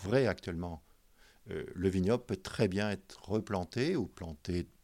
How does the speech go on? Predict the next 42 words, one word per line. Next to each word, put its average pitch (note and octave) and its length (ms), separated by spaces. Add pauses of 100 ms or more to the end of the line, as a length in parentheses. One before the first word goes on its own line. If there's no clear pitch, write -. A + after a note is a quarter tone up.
(120)
avec E2+ 220
cette - 220
évolution D#2 380
lente, E3+ 360
hein, G2+ 120
mais F#2 180 (260)
planté B2+ 500 (540)
avec F2 220
des, E2 280
des, F2 140 (200)
des E2+ 300
cépages E2+ 480 (160)
blancs. F#2 200 (320)
On F2 100
boit G2 240
peut-être F#2+ 300
moins A2+ 140
de G#2 60
rouge, D#3+ 260
ou G2+ 120
alors G2+ 340
il G#2+ 100
faudra G#2 500 (500)
trouver B2+ 440
des, G2+ 380
des A2+ 160
rouges A2+ 240
d'abord F#2+ 320
qui - 100
s'adaptent F2 400
mieux F2 280
à - 20
la D#2+ 100
chaleur, A2 500 (320)
et F#2+ 120
puis - 140
peut-être - 380
une E2+ 180 (140)
consommation D#2 540
différente, F2+ 720
euh, E2+ 160 (400)
euh, D#2 100